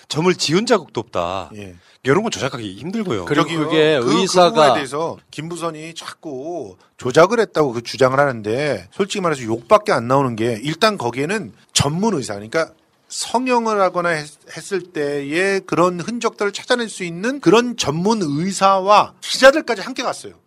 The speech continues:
Speaker 2: 기자들 앞에서 까서 보여준 거야, 다. 그래서 그 기자들은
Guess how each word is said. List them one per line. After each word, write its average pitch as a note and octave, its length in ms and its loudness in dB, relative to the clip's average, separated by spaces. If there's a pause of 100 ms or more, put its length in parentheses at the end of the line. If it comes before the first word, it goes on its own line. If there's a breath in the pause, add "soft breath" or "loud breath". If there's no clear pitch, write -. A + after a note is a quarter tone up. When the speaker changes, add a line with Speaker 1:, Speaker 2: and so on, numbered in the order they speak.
Speaker 2:
기자들 C#4+ 480 4
앞에서 G#3 320 0
까서 D4 440 6
보여준 B3+ 480 2
거야, G#3 200 2
다. C3 600 -6 (220)
그래서 C4+ 260 0
그 A3+ 200 -12
기자들은 B3 680 2